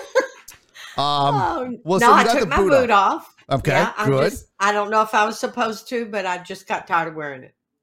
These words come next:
Speaker 1: Well, I don't blame
Speaker 2: So I
Speaker 1: you.
Speaker 2: just took it off.
Speaker 1: It, no, wait, wait, wait. So the doctor didn't tell you?
Speaker 2: Uh-uh.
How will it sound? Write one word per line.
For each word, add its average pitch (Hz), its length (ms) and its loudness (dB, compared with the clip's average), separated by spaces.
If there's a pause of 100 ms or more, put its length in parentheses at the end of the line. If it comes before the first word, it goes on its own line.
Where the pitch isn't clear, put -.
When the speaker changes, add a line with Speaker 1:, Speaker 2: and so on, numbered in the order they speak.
(520)
Speaker 1:
Well, 170 120 -2
I 185 120 0
don't 208 140 -2
blame 123 160 -4
Speaker 2:
So 170 40 -4
I 170 60 -2
Speaker 1:
you. 165 80 -2
Speaker 2:
just 160 200 -10
took 160 160 -10
it 165 60 -8
off. 127 220 -6 (260)
Speaker 1:
It, 143 220 -8
no, 196 80 -4
wait, 208 200 -4
wait, 208 200 -4
wait. 190 240 -6 (960)
So 196 220 -4
the 226 100 -2
doctor 208 480 -4
didn't 254 280 -6
tell 262 260 -2
you? 285 320 -6 (680)
Speaker 2:
Uh-uh. 170 500 -6